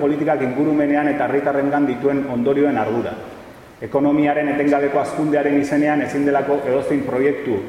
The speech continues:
justifikatu, lurrari egindako edozein eraso zuritu. Abiapuntu horretatik,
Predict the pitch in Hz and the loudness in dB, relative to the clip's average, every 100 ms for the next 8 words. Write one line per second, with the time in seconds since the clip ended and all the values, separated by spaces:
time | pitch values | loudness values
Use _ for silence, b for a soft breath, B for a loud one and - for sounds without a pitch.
0 | - 127 117 143 143 123 135 156 156 - | -8 -8 -2 -2 0 2 2 0 -2 -8
1 | - - - 123 139 143 147 135 143 143 | -12 -16 -8 0 2 2 2 2 2 2
2 | 135 135 143 139 127 123 135 147 147 - | 2 0 0 0 0 0 0 -2 -2 -4
3 | - 123 131 117 95 - - - - - | -8 -4 -2 -2 -8 -10 -16 -18 -20 -8
4 | 110 135 139 151 143 143 147 143 151 160 | 0 0 2 0 0 0 0 0 0 0